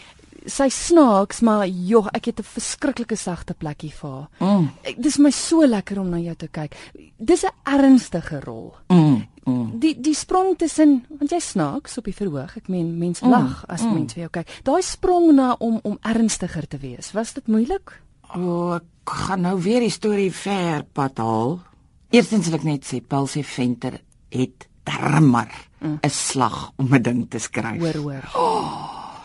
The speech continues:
Speaker 2: dit was vir my so lekker toe hulle die audisie,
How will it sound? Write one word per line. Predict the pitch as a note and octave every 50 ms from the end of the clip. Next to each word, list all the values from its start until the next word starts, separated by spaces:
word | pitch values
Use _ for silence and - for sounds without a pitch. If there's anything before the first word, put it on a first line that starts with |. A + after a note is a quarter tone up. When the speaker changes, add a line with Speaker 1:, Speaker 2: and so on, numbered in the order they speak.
| - - -
Speaker 2:
dit | F#3+ F3+ F3+ -
was | D#3+ D#3 - -
vir | D#3+ C#3+
my | C#3+ C#3+ C#3+
so | C#3 - - G#3+ G#3+
lekker | G#3 G3+ E3+ D3 C#3 - C#3 -
toe | - F3+ D#3
hulle | D3+ D3+ D#3
die | D#3+ D#3+ -
audisie, | - D#3+ C#3 B2 - - E3 D#3+ E3 - G#3+ A#3 B3